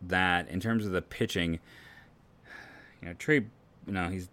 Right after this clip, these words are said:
not a ton of innings. Trey Benton has been kind of a guy who we've seen the velocity go up on.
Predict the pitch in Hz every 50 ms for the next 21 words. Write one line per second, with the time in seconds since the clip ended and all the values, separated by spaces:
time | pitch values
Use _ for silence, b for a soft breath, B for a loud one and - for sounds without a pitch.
0 | - - 64 71 101 110 110 107 87 71 - - - 117 104 92 90 90 90 87
1 | - - 131 120 95 90 95 98 101 101 104 107 104 92 85 90 87 - 101 95
2 | - 104 104 101 95 98 90 101 95 98 98 98 95 98 95 95 85 92 95 87
3 | - - 101 95 95 90 95 95 90 92 92 - - 92 92 90 87 92 90 90
4 | 90 87 87 - 101 95 95 98 95